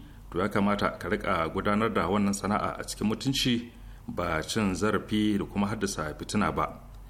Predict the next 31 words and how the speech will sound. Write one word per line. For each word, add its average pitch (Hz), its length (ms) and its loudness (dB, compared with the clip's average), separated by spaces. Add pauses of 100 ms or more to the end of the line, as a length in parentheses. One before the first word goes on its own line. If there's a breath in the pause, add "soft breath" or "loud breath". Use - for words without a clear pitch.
(600 loud breath)
Hakanan 139 320 2
kuma 131 220 4
ministan 143 320 0
harkokin 135 360 2
wajen 123 480 4
kasar 131 320 2
ta 120 280 4
Najeriya 107 600 4
ya 101 100 2
ce, 110 340 2 (600 loud breath)
"Ba 107 100 0
mu 104 80 2
ce 180 200 2
Twitter 143 400 2
tana 127 260 2
yi 113 100 4
wa 98 360 2
Najeriya 90 840 2
wani 113 200 2
zagon 120 320 2
ƙasa 110 240 -2
ko 117 260 0
barazana 85 540 2
ba. 87 160 2 (480)
A'a, 92 420 4
mun 101 140 4
dai 110 220 4
dakatar 113 420 0
da - 80 4
ita 131 200 2
ne 131 260 2